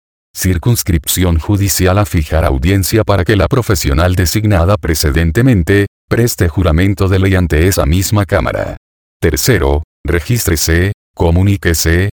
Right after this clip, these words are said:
tómese razón y oportunamente, archívese. Firmantes, Cortés, presidente S T J, Echarren, juez S T J, Pearson,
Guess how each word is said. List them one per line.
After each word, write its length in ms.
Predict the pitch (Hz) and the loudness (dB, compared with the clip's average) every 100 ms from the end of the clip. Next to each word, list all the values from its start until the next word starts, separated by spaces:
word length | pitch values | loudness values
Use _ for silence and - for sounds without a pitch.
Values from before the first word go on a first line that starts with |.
| _ | _
tómese 400 | - 82 87 85 | -2 0 0 0
razón 380 | 80 67 - 90 | 0 -2 0 0
y 80 | 101 | 0
oportunamente, 1000 | 98 101 85 101 101 107 92 71 78 80 - - | 0 0 0 0 2 2 2 2 0 0 -4 -4
archívese. 760 | 90 85 101 76 67 67 58 - _ _ _ - | -2 0 0 0 0 -2 -4 -8 _ _ _ -12
Firmantes, 840 | - 78 90 110 78 82 82 - - _ - | -4 0 2 2 2 2 0 -2 -8 _ -4
Cortés, 680 | 85 76 95 92 87 - - _ | -2 0 2 2 0 -4 -12 _
presidente 760 | - 85 78 73 95 104 107 87 | -4 -2 0 0 2 2 2 2
S 160 | 82 90 | 2 -2
T 160 | 92 | -2
J, 540 | - 123 82 78 80 82 _ - | 0 -2 0 0 0 -2 _ -6
Echarren, 580 | 71 90 87 90 92 90 _ - | -2 -2 0 0 0 -4 _ -2
juez 240 | 113 127 | 0 2
S 200 | 107 101 | 0 -2
T 160 | 87 92 | -2 -2
J, 540 | - 110 - 78 82 - _ | 0 0 0 0 0 -4 _
Pearson, 680 | - 78 107 73 90 87 87 | -2 0 0 0 0 2 0